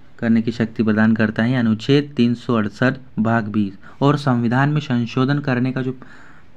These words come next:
प्रक्रिया कहाँ से ली गई है? दक्षिण अफ्रीका से। संविधान में प्रथम संशोधन कब हुआ? उन्नीस सौ इक्यावन में। वर्तमान में राज्य,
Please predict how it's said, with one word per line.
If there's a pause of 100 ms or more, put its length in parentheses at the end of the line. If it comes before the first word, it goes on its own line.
(760)
प्रक्रिया
कहाँ
से
ली
गई
है? (760)
दक्षिण
अफ्रीका
से। (720)
संविधान
में
प्रथम
संशोधन
कब
हुआ?
उन्नीस
सौ
इक्यावन
में।
वर्तमान
में
राज्य,